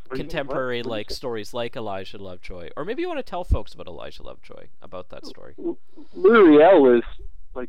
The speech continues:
Speaker 1: the, the, are you talking about, like, what influenced me? What kind of, like, historical stuff? Or
Speaker 2: What were
Speaker 1: what do you
Speaker 2: some
Speaker 1: mean? I
Speaker 2: other
Speaker 1: couldn't
Speaker 2: stories you had come across at that same time that kind of were
Speaker 1: Oh,
Speaker 2: similar?
Speaker 1: of that era?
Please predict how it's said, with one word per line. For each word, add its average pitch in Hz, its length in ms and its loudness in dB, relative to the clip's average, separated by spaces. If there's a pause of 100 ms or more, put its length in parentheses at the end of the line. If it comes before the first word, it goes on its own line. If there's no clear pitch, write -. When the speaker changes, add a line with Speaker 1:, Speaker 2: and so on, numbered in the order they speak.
Speaker 1:
the, 117 140 -10 (920)
the, 127 100 -10 (200)
are 139 60 -4
you 147 80 -2
talking 151 220 4
about, 135 120 8
like, 123 120 6
what 131 140 2 (720)
influenced 190 480 -2
me? 185 160 -4
What 151 140 -2
kind 127 140 -2
of, 123 40 0
like, 120 100 -4
historical 135 480 -2
stuff? 170 300 2
Or 127 380 0 (460)
Speaker 2:
What 254 180 2
were - 40 2
Speaker 1:
what 226 60 2
do 285 40 -2
you - 40 -4
Speaker 2:
some 202 100 -2
Speaker 1:
mean? - 100 -2
I - 20 -
Speaker 2:
other 175 60 -6
Speaker 1:
couldn't 156 120 0
Speaker 2:
stories 165 380 -2
you 156 60 -2
had 143 120 -6
come 147 140 -8
across 131 500 -6
at - 120 -10
that 85 180 -8
same 85 260 -10
time 85 440 -12
that - 160 -12
kind 92 200 -12
of 87 160 -12 (100)
were 95 240 -8
Speaker 1:
Oh, 180 240 10
Speaker 2:
similar? 107 180 4
Speaker 1:
of - 80 0
that 139 200 6
era? 160 420 8